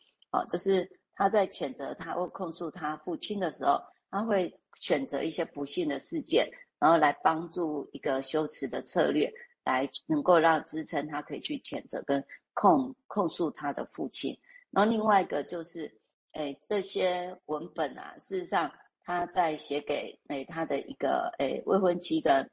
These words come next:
米莱娜的一个日记的一封信上也有提到，就是说他，他在这一封信的写作，他有运用了一些律师的把戏，然后来实现他的目标，来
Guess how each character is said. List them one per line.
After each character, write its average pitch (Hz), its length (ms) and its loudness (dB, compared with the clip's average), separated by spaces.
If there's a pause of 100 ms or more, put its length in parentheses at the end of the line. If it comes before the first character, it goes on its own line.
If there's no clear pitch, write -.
米 139 220 -2
莱 139 220 2
娜 175 240 2
的 131 160 -2
一 139 40 -4
个 139 140 -4
日 165 220 -6
记 156 220 -8
的 101 280 2 (220)
一 - 120 -2
封 170 220 2
信 170 280 0
上 147 240 0
也 156 80 2
有 151 100 2
提 - 240 -12
到， 143 200 4 (400)
就 196 140 -4
是 196 60 -6
说 196 120 4
他， 196 160 -2 (140)
他 190 220 -6
在 185 180 -2
这 185 160 -8
一 175 160 -2
封 170 180 -4
信 165 240 -6
的 135 120 -6
写 - 300 -10
作， - 220 -2 (220)
他 220 140 2
有 190 160 4
运 185 280 -2
用 175 180 0
了 147 120 -2
一 147 40 -2
些 151 200 -2
律 156 200 -4
师 151 280 -8
的 139 260 -2
把 - 220 -2
戏， - 340 -8 (220)
然 165 160 6
后 175 60 10
来 156 180 4
实 143 280 -8
现 151 280 -2
他 151 160 -6
的 139 100 -4
目 147 220 -6
标， 139 320 -2
来 120 260 -6